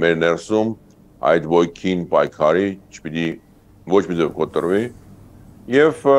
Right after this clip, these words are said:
դրա համար պետք է անել շատ պարզ բաներ։ Մենք պետք է իրականությունը ընդունենք, հասկանանք իրավիճակը, որ ինչ է կատարվում աշխարհում, ոնց մենք կարանք այս իրավիճակում լինելով փոքր, ը, երկիր պայքարենք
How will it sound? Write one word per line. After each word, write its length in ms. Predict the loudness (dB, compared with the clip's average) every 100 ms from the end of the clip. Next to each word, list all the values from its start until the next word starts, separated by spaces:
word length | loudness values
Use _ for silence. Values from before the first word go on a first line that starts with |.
| 6
դրա 120 | 4
համար 200 | 4 4 2
պետք 180 | 2
է 60 | 2
անել 220 | 2 2 2
շատ 200 | -2 2
պարզ 160 | 0 2
բաներ։ 300 | 0 0 -2 -4 -6
Մենք 140 | -2 -2
պետք 180 | 0 2
է 100 | 2 0 -2
իրականությունը 720 | 0 2 2 0 -2 -6 -4 -4 -8
ընդունենք, 460 | -10 -8 -4 -4 -2
հասկանանք 540 | -4 -2 -2 0 -2 -2
իրավիճակը, 560 | 0 0 -2 -4 -2
որ 140 | -4 -4 -10 -20 -20 -20 -20 -20 -14 -8
ինչ 80 | -2
է 100 | 0
կատարվում 340 | 4 4 4 0
աշխարհում, 520 | 0 2 4 2 -2 -12 -20 -20 -12 -2
ոնց 220 | -2 0 -2
մենք 200 | -2 0
կարանք 360 | 2 2 0 -2
այս 120 | -4 0
իրավիճակում 540 | 0 0 -2 -4 -4 -2
լինելով 240 | -2 -2 -2
փոքր, 340 | -2 -2 -4
ը, 960 | -6 -20 -20 -20 -20 -20 -20 -12 -6 -4 0
երկիր 480 | -2 -2 -4 -4 -8 -20 _
պայքարենք 640 | -2 -2 0 0 0 -2